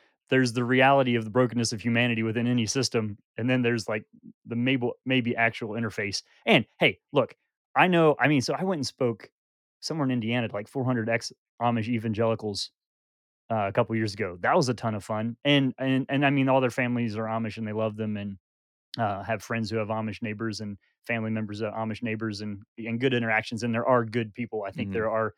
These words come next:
Speaker 1: sincere Christians within that system, but just like any other subculture, you can have a wide variety of what that means. Um, so, anyway, just a thought there.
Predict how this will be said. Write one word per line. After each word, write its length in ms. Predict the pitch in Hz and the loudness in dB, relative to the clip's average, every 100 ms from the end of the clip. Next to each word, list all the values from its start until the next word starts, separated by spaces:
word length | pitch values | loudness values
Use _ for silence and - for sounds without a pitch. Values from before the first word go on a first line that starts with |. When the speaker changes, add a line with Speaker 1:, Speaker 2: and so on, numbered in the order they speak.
| _ | _
Speaker 1:
sincere 400 | - 120 - 123 | -8 -6 -2 -4
Christians 420 | 104 131 - 117 104 | -2 -2 -2 -4 -6
within 240 | 107 113 | -4 -4
that 160 | 104 - | -2 0
system, 400 | 127 - 104 95 _ _ _ | -2 -2 -6 -6 _ _ _
but 120 | - 113 | -4 -2
just 200 | 120 123 | -2 0
like 180 | 113 123 | -2 -2
any 200 | 117 113 | -2 0
other 220 | 113 98 _ | 0 -2 _
subculture, 720 | - 117 113 110 107 - 104 - _ _ _ | -4 -2 -2 -2 -4 -4 -8 -10 _ _ _
you 160 | 120 120 | -4 -4
can 400 | - 107 101 90 _ _ | -2 -6 -6 -10 _ _
have 200 | - 113 | -4 -2
a 80 | 104 | -2
wide 320 | 101 110 110 | 0 2 0
variety 640 | 98 107 104 104 104 104 101 | -2 -4 -2 -2 -4 -10 -10
of 140 | 107 98 | -12 -8
what 160 | 107 | -6
that 160 | - 101 | -4 -6
means. 420 | 107 107 104 - - - | -6 -6 -4 -6 -8 -16
Um, 360 | 101 - - - _ _ - | -16 -16 -18 -20 _ _ -6
so, 260 | 127 95 - _ - | -4 -4 -10 _ -4
anyway, 400 | 139 110 98 98 _ _ _ _ _ _ _ _ _ _ | -2 0 -2 -6 _ _ _ _ _ _ _ _ _ _
just 200 | - 131 | -8 -8
a 40 | 110 | -2
thought 240 | 113 98 | -2 -2
there. 220 | 104 85 | -6 -8